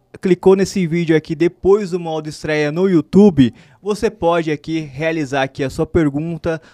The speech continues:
nos comentários, que também faremos questão de responder uma por uma. E hoje falaremos sobre pregão para fornecedor, com uma convidada muito especial.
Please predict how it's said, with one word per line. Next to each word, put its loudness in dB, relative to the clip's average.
nos -6
comentários, 0
que -14
também -8
faremos -8
questão -2
de -4
responder -4
uma 4
por 8
uma. 4
E 4
hoje 10
falaremos 0
sobre 2
pregão -2
para 0
fornecedor, 2
com 2
uma 0
convidada 0
muito -2
especial. 2